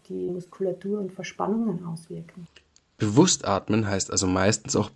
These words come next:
Speaker 2: besser atmen. Aber wie gehe ich an die Sache denn überhaupt ran?
Speaker 1: Also ich glaub, der erste Schritt ist, dass man einfach einmal schaut, wie atme ich? Ja, dass man mal so die eine Hand auf den Bauch legt, eine Hand auf den Brustkorb legt und schaut,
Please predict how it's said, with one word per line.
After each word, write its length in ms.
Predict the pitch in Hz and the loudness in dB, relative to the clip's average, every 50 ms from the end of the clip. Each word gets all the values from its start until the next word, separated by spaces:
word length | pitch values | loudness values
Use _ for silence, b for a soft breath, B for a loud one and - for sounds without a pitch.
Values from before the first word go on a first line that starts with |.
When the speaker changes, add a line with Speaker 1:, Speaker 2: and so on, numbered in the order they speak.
| _ - | _ 4
Speaker 2:
besser 360 | 113 127 127 - - 95 - | 6 6 6 6 4 2 0
atmen. 440 | - 82 - - - 85 - - - _ _ _ _ _ _ _ _ _ _ _ - | -4 -8 -8 -10 -12 -12 -12 -14 -16 _ _ _ _ _ _ _ _ _ _ _ 0
Aber 300 | 107 101 107 98 95 101 | 4 4 4 4 4 4
wie 260 | 113 127 160 175 156 | 4 4 4 4 6
gehe 180 | - 135 135 139 | 10 10 10 10
ich 160 | 139 135 - | 10 8 0
an 80 | 110 | 0
die 80 | 113 107 | 0 2
Sache 280 | 98 110 120 117 120 113 | 2 2 2 2 2 2
denn 140 | 104 101 | 2 2
überhaupt 460 | - - 127 131 117 - - - - - | 2 2 2 2 2 2 0 0 2 2
ran? 220 | 120 127 104 - - _ _ _ _ _ _ _ _ _ _ _ _ _ _ - - | 2 2 2 -2 -8 _ _ _ _ _ _ _ _ _ _ _ _ _ _ -6 -2
Speaker 1:
Also 180 | - 185 196 | 0 4 6
ich 180 | 370 311 247 240 | 6 6 6 6
glaub, 420 | - 226 214 220 226 233 - - - - _ _ - | 6 6 6 8 8 8 6 4 -6 -16 _ _ 4
der 160 | - - - | 4 4 4
erste 480 | 196 165 156 185 196 - - - 269 254 | 2 2 2 2 2 0 2 4 4 4
Schritt 400 | - - - 208 202 208 202 196 | 4 4 6 6 6 6 6 2
ist, 360 | 202 185 190 185 - - - | 2 2 2 0 -2 -2 0
dass 200 | 185 180 185 - | 0 2 6 6
man 460 | 180 170 170 175 175 170 165 165 170 | 6 8 8 6 6 6 6 4 4
einfach 340 | 180 185 180 185 202 190 185 | 6 4 4 6 6 6 6
einmal 220 | 180 170 170 165 | 8 8 8 8
schaut, 640 | 165 - - - 170 156 160 165 175 196 208 202 - B B B B B B B B B B B B - - | 6 4 2 2 2 2 4 6 6 6 6 6 2 B B B B B B B B B B B B -6 0
wie 340 | 196 170 175 208 233 262 | 4 8 12 12 12 12
atme 500 | - 180 175 165 165 - 185 175 180 165 | 12 12 10 8 6 4 2 2 2 0
ich? 120 | 151 - - - - - - | -6 -8 -12 -18 -20 -6 0
Ja, 120 | 214 233 247 | 4 6 6
dass 200 | 233 220 - 202 | 6 6 6 4
man 200 | 190 180 180 170 | 4 4 4 4
mal 240 | 170 165 165 165 | 4 4 4 2
so 400 | 165 165 - 175 165 160 160 165 160 | 0 -2 -2 -2 -2 -2 -2 -2 -4
die 260 | 170 170 170 170 165 165 | -4 -2 -2 -2 -2 -2
eine 220 | - 165 160 156 156 | 0 0 0 2 2
Hand 220 | 170 165 156 160 | 2 2 2 0
auf 80 | 151 - | -2 -2
den 140 | - 165 | 0 4
Bauch 340 | 170 202 208 226 233 233 - | 8 10 10 10 10 6 4
legt, 480 | 214 208 208 208 208 208 208 202 202 - | 4 4 6 8 8 8 6 4 2 -2
eine 180 | 175 165 143 | -4 -2 -2
Hand 200 | 151 165 156 151 | 0 -2 -2 -2
auf 80 | 160 - | -2 -2
den 140 | - 180 165 | -2 -2 -2
Brustkorb 600 | - - 220 220 - - - - 208 196 185 190 | 0 0 0 0 -2 -4 2 4 6 6 6 4
legt 480 | 190 185 185 180 180 180 175 180 - | 4 6 6 8 6 4 2 0 0
und 160 | 175 170 165 - | -2 0 0 0
schaut, 420 | - 170 160 160 165 175 175 175 | 2 2 2 4 4 4 2 0